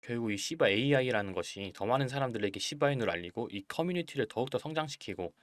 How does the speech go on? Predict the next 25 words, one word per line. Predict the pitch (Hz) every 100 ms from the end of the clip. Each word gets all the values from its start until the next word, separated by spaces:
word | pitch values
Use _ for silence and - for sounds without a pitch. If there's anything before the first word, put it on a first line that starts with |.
| _
사용하는 | - 185 185 175 147
사람들의 | - 185 170 123
보안을 | - 123 127 107
더욱더 | 135 147 143
지켜주자는 | 110 - 147 139 135 107
의미에서 | 92 98 107 90 98
진행이 | - 120 127 117
되고 | - 104
있는 | 98 95
프로젝트고요. | - 151 123 - - 104 92 _ -
여기에 | 110 139
마이크로소프트가 | 104 98 160 185 170 151 - 143 117
가담을 | - 107 123 110
하게 | 95 92
되면서 | 87 85 127 143 143
결국 | 135 131
시바이누 | - 185 196 196 135
에이아이 | 104 151 151
기술력이 | 139 127 139 127 107
더욱더 | 120 139 110
극대화될 | - 165 165 151
수밖에 | 147 139 113 87
없다라는 | - - 98 90 95 98
의견들이 | 95 120 107 98
계속해서 | - - -